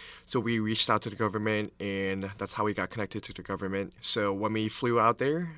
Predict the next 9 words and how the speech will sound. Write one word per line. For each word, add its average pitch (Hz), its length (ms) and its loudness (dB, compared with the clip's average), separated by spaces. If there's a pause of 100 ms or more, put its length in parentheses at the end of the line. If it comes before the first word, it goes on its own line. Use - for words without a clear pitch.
um, 98 280 0
in 98 360 -6 (180)
winter 107 360 -2
of 95 80 -4
twenty 104 560 -2 (240)
twelve, 151 420 -4 (260)
um, 98 220 -4
we 101 100 -4
were 98 320 0